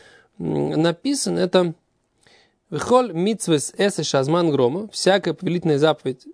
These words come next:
шазман грома, что время является её грома, то есть причиной этой митцвы, то есть время, э, приводит эту заповедь.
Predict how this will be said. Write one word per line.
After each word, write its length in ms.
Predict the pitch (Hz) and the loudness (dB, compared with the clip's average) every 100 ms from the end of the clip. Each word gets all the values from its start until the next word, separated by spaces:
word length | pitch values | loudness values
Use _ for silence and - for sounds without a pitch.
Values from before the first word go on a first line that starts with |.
| _ | _
шазман 680 | - - 143 135 165 165 139 | -4 0 0 2 2 0 0
грома, 320 | 135 127 127 | 2 2 0
что 180 | 123 135 | -6 -6
время 480 | 127 170 185 156 135 | 0 2 2 0 -6
является 640 | 131 135 151 151 127 - | -6 0 2 2 0 -4
её 460 | 123 135 147 139 - _ _ _ | -4 2 4 4 0 _ _ _
грома, 420 | 151 165 143 165 | 0 2 2 -2
то 100 | 165 | -10
есть 120 | - - _ - - _ _ _ _ | -14 -18 _ -20 -20 _ _ _ _
причиной 840 | 156 143 - 202 220 156 135 - | -4 -2 0 2 2 0 -4 -8
этой 220 | 139 139 | -6 -4
митцвы, 360 | 123 123 - 135 | -4 -4 -4 -6
то 640 | - - - - _ - | -8 -20 -20 -20 _ -16
есть 140 | 135 131 | -14 -2
время, 500 | 131 156 156 131 - _ _ _ | 2 2 2 -2 -6 _ _ _
э, 680 | - 135 127 123 123 120 120 120 _ _ _ _ _ _ _ _ _ _ _ _ _ | -8 -6 -4 -4 -4 -4 -4 -6 _ _ _ _ _ _ _ _ _ _ _ _ _
приводит 540 | 175 165 151 226 202 165 | 0 0 2 2 0 -4
эту 200 | 147 139 | -4 0
заповедь. 480 | 135 117 135 131 | 0 0 -6 -10